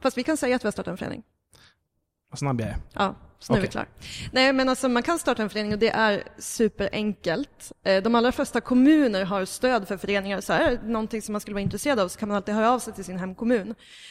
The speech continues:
Speaker 1: Eh, och tro mig, det här är av egen erfarenhet. Det finns jättemycket pengar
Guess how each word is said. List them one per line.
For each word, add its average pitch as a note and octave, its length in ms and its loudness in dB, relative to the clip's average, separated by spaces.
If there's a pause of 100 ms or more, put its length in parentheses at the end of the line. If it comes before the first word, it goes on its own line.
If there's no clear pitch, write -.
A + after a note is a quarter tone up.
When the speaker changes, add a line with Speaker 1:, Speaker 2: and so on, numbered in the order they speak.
(100)
Speaker 1:
Eh, G3+ 360 0
och - 120 -2 (320)
tro E4 260 4
mig, G3 380 -2 (540)
det G#3 160 -2
här C4+ 240 4
är A3 140 2
av F#3+ 80 0
egen G3 260 -2
erfarenhet. F#3 680 -6 (440)
Det G3 80 -10
finns A#3 240 2
jättemycket A#3+ 880 8
pengar F3+ 400 -4